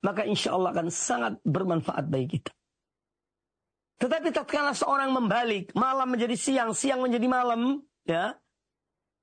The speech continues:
ini justru yang akan meru-, merusak, merusak kesehatannya, merusak pekerjaannya, merusak,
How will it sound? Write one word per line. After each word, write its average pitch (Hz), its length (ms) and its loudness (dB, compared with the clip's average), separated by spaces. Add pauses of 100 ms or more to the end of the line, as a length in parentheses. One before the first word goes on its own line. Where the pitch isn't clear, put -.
(340)
ini 240 500 0
justru 190 380 2
yang 190 180 -2
akan 175 220 0
meru-, 180 340 0
merusak, 175 480 -2
merusak 175 380 -2
kesehatannya, 208 1000 0 (560)
merusak 175 460 0
pekerjaannya, 214 880 0 (640)
merusak, 196 640 0